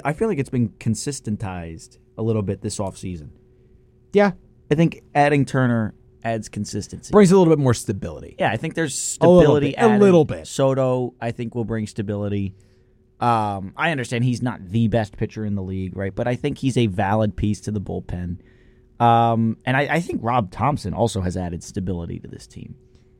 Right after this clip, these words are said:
Speaker 2: Yeah, we'll see. I mean, look, he pushed all the right buttons last year. It's hard to do that two years in a row.
Speaker 1: Very hard. Very difficult. Um,
Speaker 2: So
Speaker 1: but if there's anyone to do it, it's a baseball lifer like him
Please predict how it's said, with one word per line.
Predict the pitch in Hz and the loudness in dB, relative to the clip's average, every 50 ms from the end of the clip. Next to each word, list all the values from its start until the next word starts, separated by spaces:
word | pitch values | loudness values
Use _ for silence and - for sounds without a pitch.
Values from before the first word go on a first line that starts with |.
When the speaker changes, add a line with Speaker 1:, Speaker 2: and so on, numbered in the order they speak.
| - | -2
Speaker 2:
Yeah, | - 202 226 226 220 | 2 2 2 2 0
we'll | 151 139 175 175 | -2 0 0 0
see. | - 247 277 277 | 2 2 0 2
I | 233 202 | 2 2
mean, | 202 208 214 208 | 4 2 2 4
look, | 220 247 254 240 - - | 4 4 4 4 0 -4
he | - 156 185 | -2 0 2
pushed | 180 - 196 214 - - | 4 6 4 4 4 4
all | 233 | 2
the | 214 208 | 4 4
right | 208 202 - | 2 2 4
buttons | 208 202 185 143 135 | 2 2 2 2 2
last | 165 180 196 190 - | 0 0 0 -2 -2
year. | 160 147 | -4 -4
It's | 143 139 - | -4 -4 -4
hard | - 151 170 170 | -2 -2 -2 0
to | 151 | -2
do | 135 147 143 | -2 -2 -2
that | 151 139 120 - | -2 -2 -4 -4
two | - 151 | -4 -2
years | 143 143 131 127 | -2 -2 0 -2
in | 135 | -2
a | 127 | 0
row. | 123 131 131 98 - - | 0 0 0 0 -2 0
Speaker 1:
Very | 110 135 143 135 117 | 2 2 2 2 0
hard. | 98 85 78 76 82 | -2 -4 -8 -10 0
Very | 101 139 147 151 147 127 | 2 2 4 4 2 -2
difficult. | 113 101 - - - - 87 87 87 - _ _ - 104 | -4 -6 -6 -8 -14 -12 -10 -12 -12 -12 _ _ -6 -4
Um, | 101 104 101 101 101 | -2 -2 -2 -2 -2
Speaker 2:
So | 101 113 107 104 101 98 98 98 98 _ _ - | 0 0 0 0 0 -2 -4 -6 -8 _ _ 0
Speaker 1:
but | 147 156 160 | 2 2 2
if | 147 | 4
there's | - 175 151 135 | 2 0 0 2
anyone | 147 175 196 202 202 | 0 2 2 2 2
to | 175 156 | 2 2
do | 165 165 147 | 4 4 4
it, | 123 117 | 4 2
it's | 110 - | 0 -4
a | 104 | -2
baseball | - 120 123 117 - 113 120 113 110 | -2 -2 -2 -2 -2 0 0 0 2
lifer | 110 113 110 101 - 104 98 | 0 -2 -4 -4 -6 -8 -8
like | 95 92 90 - | -8 -10 -10 -10
him | - 92 82 80 | -10 -10 -10 -10